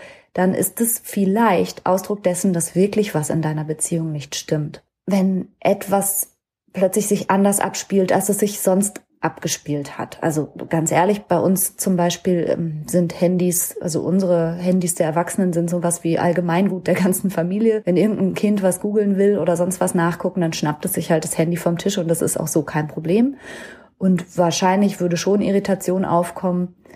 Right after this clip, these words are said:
wenn jetzt einer von uns Erwachsenen plötzlich sein Handy so unzugänglich hätte oder versteckt oder so.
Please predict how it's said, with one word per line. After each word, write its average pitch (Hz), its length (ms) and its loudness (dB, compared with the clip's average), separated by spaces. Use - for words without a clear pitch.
wenn 180 100 2
jetzt 175 280 0
einer 175 340 4
von 175 240 -2
uns 175 220 0
Erwachsenen 160 480 -2
plötzlich 165 280 -2
sein 151 160 -2
Handy 170 280 0
so 151 120 0
unzugänglich 165 760 -2
hätte 151 220 -4
oder 151 180 -2
versteckt - 520 -4
oder 156 220 0
so. 147 220 -6